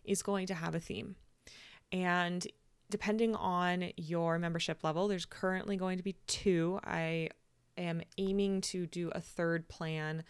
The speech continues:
later after I get some feedback and understand what you guys want. Um, first, there's gonna be two plans,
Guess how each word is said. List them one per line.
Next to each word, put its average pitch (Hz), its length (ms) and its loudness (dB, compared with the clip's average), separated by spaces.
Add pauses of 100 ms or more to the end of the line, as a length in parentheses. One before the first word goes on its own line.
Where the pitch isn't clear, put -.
(240)
later 165 720 2
after - 240 -2
I 165 40 0
get 156 140 -2
some 165 160 -4
feedback 160 680 -2
and 160 80 -2
understand 160 380 -2
what 151 120 -6
you 160 60 -4
guys 151 260 -6
want. 165 380 -4 (520)
Um, 170 460 2 (240)
first, 202 280 2
there's 202 160 -2
gonna 196 80 2
be 180 100 -2
two 208 360 0
plans, 196 600 -2